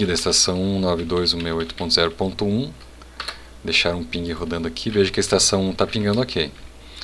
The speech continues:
Um nove dois um meia oito ponto zero ponto um também já não pingou, mas se eu parar o ping aqui da estação três, veja que o arp,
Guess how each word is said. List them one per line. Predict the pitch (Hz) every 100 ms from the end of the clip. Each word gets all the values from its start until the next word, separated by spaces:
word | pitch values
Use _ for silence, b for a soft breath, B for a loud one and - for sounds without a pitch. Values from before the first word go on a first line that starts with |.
| B B B -
Um | 95
nove | 87 87
dois | 85 87 87 85 - - - -
um | 87 87
meia | 85 85 85
oito | 80 85 82 -
ponto | 85 82
zero | 82
ponto | 82 92 92 104
um | 104 123
também | 123 120 110 120 120 - B B B
já | 90 95
não | 95
pingou, | 90 123 113
mas | 90
se | -
eu | 131
parar | 151 131
o | 123
ping | 120 110
aqui | 98 -
da | 98
estação | 87 87 - 90 80
três, | - 104 143 127 - - B B B B
veja | 95 87
que | -
o | 104
arp, | 95 98